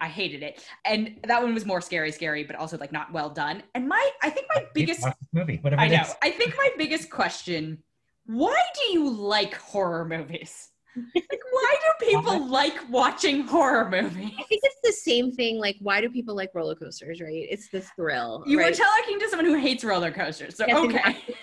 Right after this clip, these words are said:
Speaker 3: right? So it's a similar thing to, like, the adrenaline rush,
Speaker 1: Okay.
Speaker 3: um, the heart-pounding feel. That, to me, is thrilling in a good way. So for me, I enjoy feeling the adrenaline, I guess.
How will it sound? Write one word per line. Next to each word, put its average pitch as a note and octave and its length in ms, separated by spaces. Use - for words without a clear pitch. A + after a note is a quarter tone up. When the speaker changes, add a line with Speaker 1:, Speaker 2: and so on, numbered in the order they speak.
Speaker 3:
right? A3+ 300
So C#4 80
it's C#4 140
a D#4 60
similar D4+ 200
thing D4 100
to, A#3 80
like, G#3 140
the - 160
adrenaline A3+ 800
rush, F#3+ 540
Speaker 1:
Okay. G3 300
Speaker 3:
um, F3+ 220
the F#3 60
heart-pounding G3+ 1120
feel. E3+ 600
That, G3+ 300
to A#3 100
me, G3 440
is F#3 320
thrilling F#3+ 500
in G3+ 120
a F#3+ 60
good F#3 200
way. C#3+ 360
So F3+ 600
for A3 120
me, A3 420
I F3+ 160
enjoy F3 800
feeling D#3 340
the C#3 100
adrenaline, - 540
I F2+ 40
guess. - 420